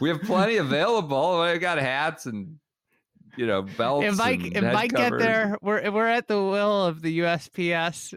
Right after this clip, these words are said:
Speaker 2: and, uh,
Speaker 1: People seem to be enjoying the cards that are coming. We got
Speaker 2: Yeah.
Speaker 1: a Halimony one that went out, and Walrus.
Speaker 2: That's a good
Speaker 1: uh,
Speaker 2: one.
Speaker 1: yeah, Hal-, Halimony might be the golden ticket.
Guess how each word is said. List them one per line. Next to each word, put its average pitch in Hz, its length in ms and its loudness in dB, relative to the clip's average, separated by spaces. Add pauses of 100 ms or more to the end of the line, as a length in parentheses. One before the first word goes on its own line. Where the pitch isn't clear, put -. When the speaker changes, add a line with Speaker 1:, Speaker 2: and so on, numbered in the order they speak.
Speaker 2:
and, 139 320 -2
uh, 135 380 -2 (340)
Speaker 1:
People 190 260 0
seem 226 180 2
to 196 60 2
be 196 100 2
enjoying 170 300 2
the 147 100 0
cards 160 560 0
that 165 140 2
are 170 80 -2
coming. 175 720 -4
We - 100 -4
got 127 260 2
Speaker 2:
Yeah. 117 40 2
Speaker 1:
a - 40 2
Halimony 127 560 2
one 120 360 -2
that 110 240 -2
went 107 180 -2
out, 117 300 -2
and 90 260 -12
Walrus. 123 640 2
Speaker 2:
That's 196 100 0
a 180 40 -8
good 196 160 2
Speaker 1:
uh, - 40 0
Speaker 2:
one. 127 320 0 (260)
Speaker 1:
yeah, 98 220 0
Hal-, 135 480 0
Halimony 107 240 0
might 92 180 0
be 92 60 0
the 87 120 2
golden 85 340 -4
ticket. 82 400 -6